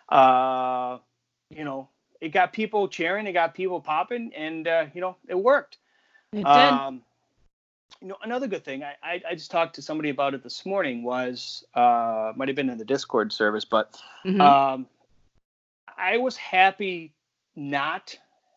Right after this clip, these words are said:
Speaker 1: to see The Undertaker, believe it or not. Um, first time since, I believe, two thousand or two thousand one that we did not see The Undertaker at WrestleMania.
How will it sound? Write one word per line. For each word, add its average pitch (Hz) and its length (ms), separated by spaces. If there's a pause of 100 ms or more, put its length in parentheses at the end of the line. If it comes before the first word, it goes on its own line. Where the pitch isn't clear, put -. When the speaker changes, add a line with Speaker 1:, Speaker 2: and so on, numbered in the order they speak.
(140)
Speaker 1:
to 180 100
see 226 240
The 220 140
Undertaker, 220 500
believe 185 320
it 214 60
or 220 80
not. 220 260 (1400)
Um, 156 500 (100)
first 226 260
time 196 360
since, 180 360
I 147 60
believe, 175 520
two 220 200
thousand 170 560 (120)
or 135 80
two 190 140
thousand 160 360
one 165 240
that 123 120
we 135 100
did 151 100
not 156 160
see - 100
The 139 140
Undertaker 127 460
at 123 80
WrestleMania. 117 420